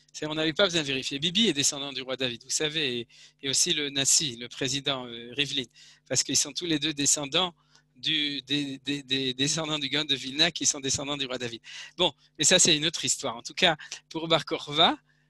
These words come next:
euh, ça a pas été vérifié. Pourquoi ? Parce que s'il fait partie des Meshichim de, de, de Mashiach ben Yosef, il a pas besoin d'être descendant de Beth David. Il y a que le Mashiach ben David qui doit descendre de Beth David. Tov,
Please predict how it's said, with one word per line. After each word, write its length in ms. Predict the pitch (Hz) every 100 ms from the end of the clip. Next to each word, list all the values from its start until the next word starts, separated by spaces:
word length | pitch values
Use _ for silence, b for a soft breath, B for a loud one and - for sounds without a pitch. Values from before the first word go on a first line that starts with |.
| -
euh, 440 | 147 143 131 131 131
ça 160 | - 147
a 40 |
pas 140 | 190
été 180 | 165 147
vérifié. 340 | 135 131 - -
Pourquoi ? 460 | 156 - 135 208 B B B -
Parce 180 | 139 -
que 100 | 147
s'il 200 | 226 208
fait 120 | 180
partie 460 | 151 - 156 135 - 135
des 220 | 143 127
Meshichim 560 | 127 - 139 - 147 123
de, 100 | 127
de, 440 | 123 127 120 120 117
de 140 | 120
Mashiach 320 | 120 117 131 131
ben 140 | 127
Yosef, 340 | 123 - 202 - B B B
il 100 | 139
a 60 | 139
pas 160 | 175
besoin 220 | 160 151 135
d'être 340 | 127 - 135
descendant 560 | 123 120 131 120 147 - _ _ _
de 100 | 135
Beth 180 | 131 123
David. 280 | 127 110 104 -
Il 40 |
y 20 |
a 40 | 117
que 160 | -
le 120 | 175
Mashiach 340 | 139 117 143 127
ben 120 | 131
David 280 | 127 139 131
qui 140 | -
doit 120 | -
descendre 360 | 117 113 131 120
de 100 | 117
Beth 180 | 127 123
David. 280 | 113 107 95 b b b b b -
Tov, 160 | 123